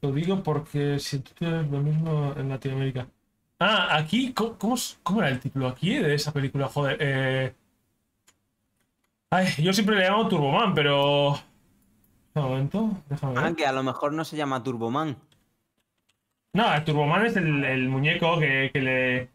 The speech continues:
Speaker 1: que le compra Arnold Schwarzenegger al hijo. O que le, le quiere.
Speaker 2: Puta idea, Sergio.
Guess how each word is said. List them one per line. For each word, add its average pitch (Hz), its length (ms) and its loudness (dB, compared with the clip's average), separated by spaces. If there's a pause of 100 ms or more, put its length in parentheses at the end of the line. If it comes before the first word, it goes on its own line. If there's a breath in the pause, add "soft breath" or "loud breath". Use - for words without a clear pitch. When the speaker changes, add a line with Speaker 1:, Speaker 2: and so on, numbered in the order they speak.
(160)
Speaker 1:
que 151 80 -2
le 135 100 0
compra 156 600 2
Arnold 151 200 0
Schwarzenegger 151 360 0
al 139 100 2
hijo. 151 360 -2 (400)
O 139 120 -4
que 147 80 0
le, 135 400 2
le 131 140 -2
quiere. 143 560 0 (680)
Speaker 2:
Puta 110 180 -16
idea, 101 300 -14
Sergio. - 320 -20